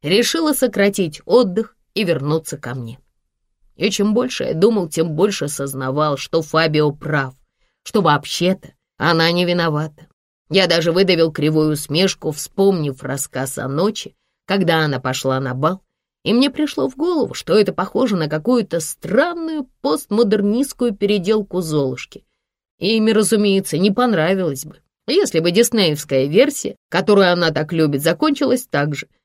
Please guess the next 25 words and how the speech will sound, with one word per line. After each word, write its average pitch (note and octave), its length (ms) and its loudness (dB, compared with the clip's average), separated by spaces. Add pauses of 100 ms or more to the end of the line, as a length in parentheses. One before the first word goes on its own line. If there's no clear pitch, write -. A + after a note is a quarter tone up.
(200)
Золушка F3+ 580 2
залетела C#3 600 2
и G3+ 80 4
осталась F3+ 440 -2
совсем C#3 480 -6
одна. A#2 360 -10 (880)
Признаться, C4 600 0
я F3 320 2
не G#3 160 2
в F3 80 -2
восторге F3+ 680 2
от B2+ 120 -14
того, D3+ 380 -2 (240)
что F3+ 260 0
женщина, A#3 480 2
которая E3+ 420 4
дала D#3 280 2
мне D#3 200 0
жизнь, E3 440 0
играет E3 580 2 (400)
в B2+ 160 -12
возвратно-поступательные G#3 1800 2
игры D#3+ 200 -2
с D3 120 -6
мужчинами, D3 720 -4